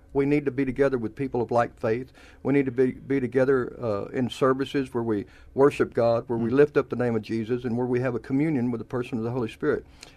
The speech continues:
Speaker 1: And that's what we offer in our church services. Uh, not that we're any different than any other church service, but we're very c-, cognizant of those things. And we want the people to learn these things.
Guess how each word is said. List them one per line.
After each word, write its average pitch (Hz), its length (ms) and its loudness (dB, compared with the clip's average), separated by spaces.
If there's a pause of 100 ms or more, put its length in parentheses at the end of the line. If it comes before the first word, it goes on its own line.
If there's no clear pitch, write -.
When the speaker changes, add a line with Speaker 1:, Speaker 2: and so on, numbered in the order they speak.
(120)
Speaker 1:
And 123 220 2
that's 135 200 -2
what 131 180 4
we 156 320 0
offer 131 420 2
in 117 100 -4
our 113 100 0
church 117 340 -6
services. 147 520 -4 (440)
Uh, 110 320 0
not 120 220 -2
that 117 160 -4
we're 120 160 -2
any 117 100 -4
different 127 360 -2
than 120 100 -2
any 117 120 0
other 123 260 2 (120)
church 110 300 -2
service, 120 260 -2
but 113 220 -2 (340)
we're 127 180 2
very 143 420 2 (240)
c-, - 80 -14 (120)
cognizant 143 720 0
of 104 180 -6
those 107 220 0
things. 101 460 -6 (320)
And 110 400 -4 (120)
we 127 100 0
want 123 220 0
the - 80 -4
people 135 720 -2
to 139 120 -4
learn 147 260 0
these 117 180 -2
things. 101 300 -2